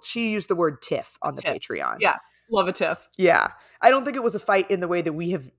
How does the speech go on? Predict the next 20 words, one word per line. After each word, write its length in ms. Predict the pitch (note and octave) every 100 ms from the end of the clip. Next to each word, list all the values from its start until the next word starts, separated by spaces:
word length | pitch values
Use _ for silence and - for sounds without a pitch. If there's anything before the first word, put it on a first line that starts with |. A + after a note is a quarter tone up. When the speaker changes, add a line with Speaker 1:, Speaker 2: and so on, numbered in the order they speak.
| _
Speaker 1:
that 220 | E3 D#3+
we 140 | E3 E3+
have 260 | E3 D3
defined 440 | D3+ - E3+ D#3+ D3+
a 20 |
fight 320 | - D#3 -
on 80 | D3
this 140 | C#3+ E3
episode, 580 | D#3+ D3 B2+ A#2 C3+ -
where 220 | D#3+ D#3
it 80 | D#3
didn't 180 | F3 E3
Speaker 2:
Right. 80 | D#3+
Speaker 1:
last 420 | D#3 D#3+ - - _ _
very 240 | E3 D#3+
long 320 | D3 C#3+ C#3+ D3+
and 80 | D3+
it 80 |
wasn't 280 | - D3 D3+
escalated. 580 | D3 - C#3 G#2+ G2 F2